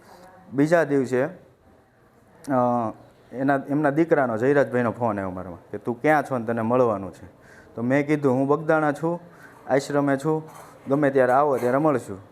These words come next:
પછી પાછા મારા એક બીજા મિત્ર છે રામભાઈ વાળા કરી, તો એમને મળ્યા ઈ. એટલે એમ, એમનામાં ફોન આવ્યો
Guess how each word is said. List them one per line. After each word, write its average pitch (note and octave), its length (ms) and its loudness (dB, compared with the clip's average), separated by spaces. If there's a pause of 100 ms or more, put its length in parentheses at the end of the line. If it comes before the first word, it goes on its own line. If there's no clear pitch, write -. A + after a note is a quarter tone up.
પછી A#2+ 200 -8
પાછા C#3+ 260 -2
મારા C#3 220 2
એક C#3 80 -2
બીજા C#3 240 -2
મિત્ર C3 320 -2
છે A2+ 120 -4
રામભાઈ A#2+ 300 0
વાળા A2 240 2
કરી, F2+ 200 -10 (500)
તો C3 220 0
એમને D3+ 540 2 (680)
મળ્યા C3+ 300 4
ઈ. G2 200 -2 (260)
એટલે C3+ 200 -4
એમ, D#3 200 0
એમનામાં D3+ 480 2
ફોન D#3+ 360 0
આવ્યો A2+ 240 2